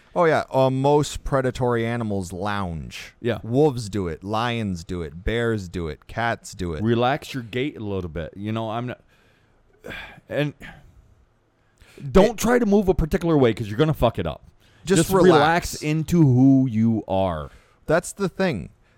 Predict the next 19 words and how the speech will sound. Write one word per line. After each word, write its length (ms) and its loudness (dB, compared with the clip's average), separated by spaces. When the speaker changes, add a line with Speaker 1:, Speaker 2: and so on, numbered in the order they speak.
Speaker 1:
That's 320 0
the 140 0
whole 180 0
point 340 -4
of 120 -4
the 120 -4
ethnic 400 -4
ways. 380 -2
It's 220 -6
not 300 0
about 500 0
being 320 -2
a 60 -2
specific 680 -8
prescribed 840 0
way. 540 -4
It's 400 -8
not 360 2
about 380 0